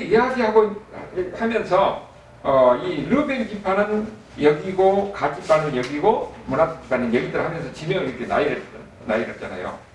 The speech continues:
그런데 우리가 여기를 보면은 뭐가 이렇게 자꾸 나오냐면은 시온과 옥에 관한 이야기가 자꾸 나와요.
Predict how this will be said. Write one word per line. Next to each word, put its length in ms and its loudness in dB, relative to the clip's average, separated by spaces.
그런데 560 0
우리가 300 0
여기를 400 -2
보면은 520 -4
뭐가 180 6
이렇게 240 -4
자꾸 260 -8
나오냐면은 640 -2
시온과 800 4
옥에 300 2
관한 400 0
이야기가 400 4
자꾸 320 -12
나와요. 300 -4